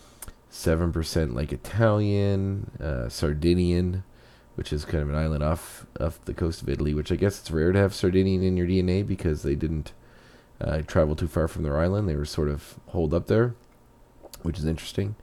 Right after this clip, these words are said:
A little bit of Native American, like, point zero seven, noth-, nothing to call <laughs> home about. Um,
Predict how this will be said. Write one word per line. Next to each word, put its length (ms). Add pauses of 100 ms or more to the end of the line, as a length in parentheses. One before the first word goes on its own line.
(460)
A 100
little 220
bit 140
of 60
Native 240
American, 360
like, 180
point 240
zero 240
seven, 440
noth-, 300
nothing 340
to 40
call 240
<laughs> 20
home 220
about. 380 (540)
Um, 680